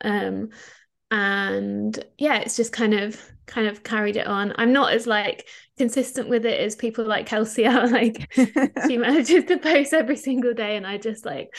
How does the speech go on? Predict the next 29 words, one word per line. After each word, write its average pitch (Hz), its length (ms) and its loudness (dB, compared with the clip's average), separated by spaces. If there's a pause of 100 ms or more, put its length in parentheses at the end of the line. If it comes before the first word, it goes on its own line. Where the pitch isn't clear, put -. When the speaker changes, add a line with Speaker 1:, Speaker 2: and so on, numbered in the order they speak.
(300)
Speaker 1:
I'm 254 180 2
a 262 80 2
bit 247 220 2
more, 240 200 4
like, 208 360 -2 (580)
kind 214 180 0
of, 208 260 -2 (260)
I'll 220 120 2
post 226 580 -2 (360)
w-, - 220 -6
when 220 240 2
I 220 380 2
have 220 160 -6
thought 233 200 2
of 240 60 -4
something 226 320 -2
that - 120 -2
I 226 60 0
wanna 214 240 2
talk 254 200 2
about, 247 300 0
or, 226 100 -4
like, 208 320 -8 (420)
sometimes 240 360 4
I'll 214 180 4
just, 220 400 -4 (100)
I 233 40 -6
don't 208 220 -2
know, 208 340 -4